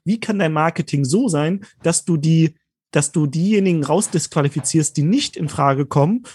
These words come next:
und nur die zum Schluss überbleiben, die qualifiziert sind, die dein Produkt auch gerne kaufen wollen würden. Und dann hast du gutes Marketing. Und ich glaube,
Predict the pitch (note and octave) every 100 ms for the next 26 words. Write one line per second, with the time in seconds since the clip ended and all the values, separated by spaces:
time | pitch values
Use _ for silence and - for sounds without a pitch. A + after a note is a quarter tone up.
0 | _ F#3 G3+ G#3+ A3+ F3 C4+ D#4+ D#4 D4
1 | D4 - G#3 E3+ G3+ - F#3+ F3 E3 D3+
2 | D3+ D#3 G#3+ A#3+ - - G#3+ - G#3+ G3
3 | G3+ F3 A3+ G#3+ D#3+ C#3 G3 A#3 G3+ -
4 | G3+ - D#3+ - F3 E3 G#3+ A3+ D#3+ C#3+
5 | C3+ C3 C#3 G3+ - - - C#3 D3 E3+
6 | B3 B3+ - _ _ _ - E3+ - F#3+
7 | F3 - F#3+ E3+ C3+ A#2+ A2+ C#3+ - B2+
8 | A#2+ - - - C3+ - D3 D3 D3+